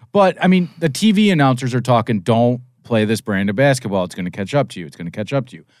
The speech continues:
I got in the car, listened to a little bit of Brian Bosch call the game for Michigan's radio.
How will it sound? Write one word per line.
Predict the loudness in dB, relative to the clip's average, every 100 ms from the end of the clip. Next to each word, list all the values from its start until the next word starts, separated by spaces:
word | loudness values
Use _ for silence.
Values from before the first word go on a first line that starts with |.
| _ -8
I |
got | -2 -2
in | -2
the | -8
car, | -2 0 0
listened | -2 -4 -4
to | -2 0
a |
little | 0 0
bit | -2
of | -2
Brian | -2 -2 0
Bosch | 2 0 -2
call | -4 -6
the | -6
game | -6 -6 -8
for | -8 -6
Michigan's | -6 -8 -10 -8
radio. | -6 -6 -6 -10